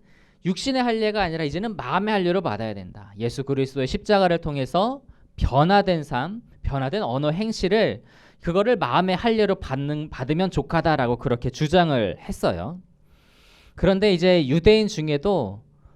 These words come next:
이제 일부 사람들은 그런 이제 할례를 받아야 온전한 그리스도인이 된다라고 그렇게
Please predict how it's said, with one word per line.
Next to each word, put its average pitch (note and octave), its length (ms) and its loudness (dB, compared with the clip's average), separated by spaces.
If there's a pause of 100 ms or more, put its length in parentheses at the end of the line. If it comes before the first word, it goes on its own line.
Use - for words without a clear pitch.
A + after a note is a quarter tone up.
(100)
이제 B2 340 0
일부 G#3+ 420 4
사람들은 C#3 920 -2 (340)
그런 D#3+ 440 0
이제 A2 460 -2
할례를 C4+ 460 2
받아야 B2 580 -2
온전한 D#3+ 480 0
그리스도인이 D3 640 0
된다라고 G#2 600 -4
그렇게 D#3 580 -2